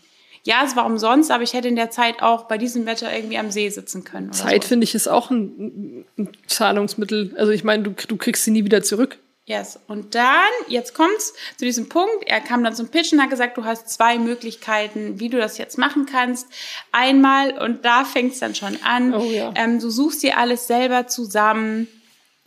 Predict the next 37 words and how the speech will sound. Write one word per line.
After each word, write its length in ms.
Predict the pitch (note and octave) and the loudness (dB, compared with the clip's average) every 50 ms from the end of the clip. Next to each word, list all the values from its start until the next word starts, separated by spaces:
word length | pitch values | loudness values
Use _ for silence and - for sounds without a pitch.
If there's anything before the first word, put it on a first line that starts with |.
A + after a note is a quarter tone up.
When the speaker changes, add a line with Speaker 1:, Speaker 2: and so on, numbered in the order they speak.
| _ - | _ 0
Speaker 1:
ähm, 440 | F#3+ G3+ G#3 G#3 G#3+ G#3+ G#3+ G#3+ G3+ | 0 2 2 2 0 -2 -2 -4 -4
du, 200 | A#3 A3+ A3 G3+ | -4 -4 -4 -4
du, 120 | A3 A3 | -6 -6
du 100 | G3+ A3+ | -6 -2
musst 300 | A3 A#3+ B3 B3 - - | -2 -2 -2 -2 -4 -4
den 120 | B3+ A#3 | -2 0
ganzen 280 | A#3 A#3 A#3 - - A#3 | 0 0 0 0 -4 -2
Inhalten 640 | - B3 C4+ B3 A#3+ A#3+ A#3 A#3 A#3+ B3 B3+ B3+ B3 | 0 2 2 2 2 2 2 2 2 2 0 0 0
trauen, 560 | B3+ - - G#3+ G#3+ G#3+ G#3+ G#3+ A3 A3 A#3 | -2 -2 2 4 6 6 6 4 2 0 -2
du 220 | A3+ C4+ C4+ A#3 G3+ | 0 0 0 2 4
weißt 400 | A3 A3 A3+ A#3 B3 A#3 - A#3 | 4 4 4 4 2 0 -2 -6
es 140 | A3 - A#3 | -8 -6 -6
nicht, 180 | A3+ A3 - | -6 -4 -2
du 60 | A#3+ | -2
musst 260 | A#3+ A#3+ C4+ C4+ C4+ C#4+ | 0 0 0 0 0 0
dann 140 | B3+ B3 | 0 2
in 160 | B3 B3 A#3+ A3 | 4 2 2 2
jedem 480 | A3+ B3 C4+ D#4 D#4 D#4 D#4 D#4 D4 | 2 2 2 2 4 4 4 2 4
Bereich, 520 | C#4 B3+ A3+ G#3+ G#3+ G#3+ A3 A3+ A3+ A3+ A3+ | 2 0 0 2 2 4 4 2 0 -2 -6
musst 220 | G#3+ G#3+ - - | -10 -10 -10 -6
du 60 | A#3 | -4
Experte 840 | - C4 C4 - - - - C4 C4 C#4 D4 D4+ D4 D4 C#4 A#3+ A3+ | -2 -2 -2 -4 -8 -6 0 2 4 4 4 4 2 0 -2 -4 -2
werden.“ 600 | A#3+ A#3 A#3 A#3 A#3 A#3 A3+ A#3 A#3 A#3 A#3 A#3 - - - - - - _ _ _ _ _ _ _ _ _ - | 0 2 4 4 4 2 0 -2 -4 -4 -4 -6 -10 -18 -20 -20 -20 -20 _ _ _ _ _ _ _ _ _ -14
Speaker 2:
Und 160 | F#3+ G3 - | -14 -8 -4
Achtung, 640 | - - G#3 - - - A3+ G#3+ G#3 G#3 G#3 A#3 - | -2 -2 -2 -4 -4 -4 -2 -2 -2 -4 -6 -8 -10
im 200 | - - G#3 G3+ | -8 -8 -6 -4
Internet, 520 | - F#3+ A3 - A3+ G#3+ G#3+ G#3 G#3 G#3+ | -4 -4 -2 -2 -2 0 0 -2 -2 -2
da 20 | A3 | -4
muss 200 | G#3 G#3 G3+ - | -4 -4 -4 -4
man 100 | G#3+ G3+ | -4 -6
schon 320 | - - G#3+ G3+ F#3+ G3+ G#3 | -4 -4 -6 -6 -6 -4 0
wirklich 460 | A3+ B3+ B3+ - - A#3+ - - - | 2 2 2 2 0 0 2 4 4
aufpassen, 640 | F3+ A3 G#3+ - - - A3+ G#3 G#3 - G#3 F#3+ G#3 | 4 4 2 0 -4 -8 -6 -6 -6 -4 -4 -2 -2
was 220 | G#3 G#3 - - | -2 -2 -2 -4
für 80 | A3+ - | -4 -4
Informationen 760 | - G#3 - - G#3+ G3 G3 G3 - - G3+ G3+ G#3 G#3+ | -4 -6 -8 -6 -4 -4 -4 -4 -4 -4 -2 -2 0 0
sich 180 | G3 G#3 - | -2 -4 -6